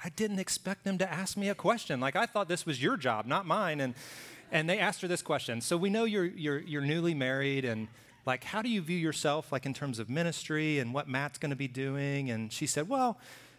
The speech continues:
you know, we're, we're newly married, so we're still trying to figure it out. And, you know, we're young, so, you know, we're still going at it, but," and when she said,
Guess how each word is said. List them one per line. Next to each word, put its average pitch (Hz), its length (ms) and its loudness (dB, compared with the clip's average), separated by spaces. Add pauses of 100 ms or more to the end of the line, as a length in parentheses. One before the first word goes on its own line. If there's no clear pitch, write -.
(260)
you 226 80 4
know, 180 160 4
we're, 185 240 2
we're 165 140 2
newly 170 280 4
married, 156 400 4
so 170 140 -4
we're 165 80 0
still - 180 0
trying 165 200 -2
to 156 80 -4
figure 156 320 0
it 139 60 2
out. 160 340 2
And, 131 260 -2
you 156 80 -2
know, 147 100 2
we're 135 140 2
young, 165 460 2
so, 131 380 -2 (360)
you 156 80 0
know, 147 100 2
we're 143 120 -2
still 180 260 2
going 165 320 2
at 156 180 2
it, 165 240 -2
but," 131 280 0 (1080)
and 160 160 2
when 170 120 0
she 240 260 4
said, 165 440 6